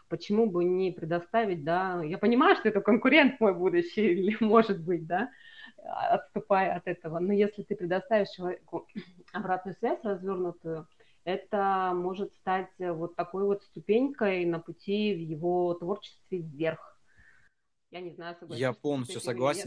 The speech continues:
Speaker 2: Мне еще очень понравился момент, когда ты сказала, что ваш первый марафон, а, оценивали книжные блогеры. Вот я считаю, что это очень важно, потому что это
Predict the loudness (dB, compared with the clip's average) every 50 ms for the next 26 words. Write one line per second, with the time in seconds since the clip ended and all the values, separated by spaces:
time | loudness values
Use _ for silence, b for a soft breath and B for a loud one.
0 | -8 -8 -8 -8 -8 -6 -6 -6 -6 -6 -8 -8 -8 -6 -4 -2 -2 -2 -2 -4
1 | -6 -10 -8 -8 -6 -4 -4 -4 -6 -6 -8 -10 -10 -10 -12 -12 -12 -8 -6 -6
2 | -2 0 0 0 0 -2 -6 -10 -6 -4 -4 -2 -2 -4 -4 -4 -2 -2 -2 -4
3 | -4 -2 -2 -2 -2 -2 -2 -2 -2 -2 -2 -2 0 0 2 2 0 -2 -4 -6
4 | -6 -4 -4 -4 -4 -6 -8 -6 -6 -2 0 2 2 2 2 2 0 0 0 0
5 | 0 -2 -4 _ _ _ _ _ _ -16 -6 0 2 4 4 2 0 -2 -2 -2
6 | -2 -4 -2 0 4 4 4 4 2 0 -4 -2 -4 -6 -10 -10 -10 -8 -8 -8
7 | -4 _ 2 2 2 2 -6 0 4 4 4 4 2 2 4 6 6 6 6 4
8 | 0 2 6 6 6 6 6 2 -4 0 2 2 2 2 0 -2 -6 -6 -6 -8
9 | -6 -6 -6 -6 -4 -2 -2 -2 -2 -4 -6 -4 -2 -2 -2 -4